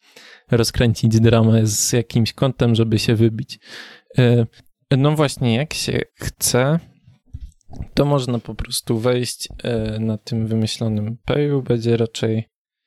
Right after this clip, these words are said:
info przed obli-, opublikowaniem następnego odcinka, o czym będzie następny odcinek, o jakich filmach będziemy gadać.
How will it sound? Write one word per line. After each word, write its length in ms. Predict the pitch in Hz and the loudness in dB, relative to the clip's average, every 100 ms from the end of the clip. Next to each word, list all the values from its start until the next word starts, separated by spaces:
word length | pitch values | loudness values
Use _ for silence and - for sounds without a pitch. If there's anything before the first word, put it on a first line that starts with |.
| _ _ _ | _ _ _
info 560 | 131 127 - 113 110 110 | -2 -2 -2 -2 -2 -2
przed 640 | - - 113 113 - - _ _ _ | -2 -2 -2 -4 -10 -20 _ _ _
obli-, 320 | - 113 117 - _ - | -6 -6 -6 -12 _ -6
opublikowaniem 880 | 127 131 117 117 - 120 127 131 | -2 -2 -2 -2 -2 0 2 2
następnego 600 | 120 113 - 117 135 123 | 2 0 -2 -4 -2 -2
odcinka, 560 | 113 - - 165 - - | -2 -6 -10 -8 -8 -8
o 160 | 123 117 | -8 -8
czym 240 | - 117 | -4 -2
będzie 280 | 107 107 110 | 0 2 2
następny 540 | 110 - - 113 117 | 0 -2 -4 -4 -2
odcinek, 600 | 113 - - 113 110 - - | -4 -2 0 0 0 -4 -2
o 60 | |
jakich 320 | 117 113 - - | -2 -2 -8 -4
filmach 340 | - 117 110 | 0 2 2
będziemy 420 | 107 104 113 110 | -2 0 4 4
gadać. 460 | 110 107 120 - | 4 2 0 -4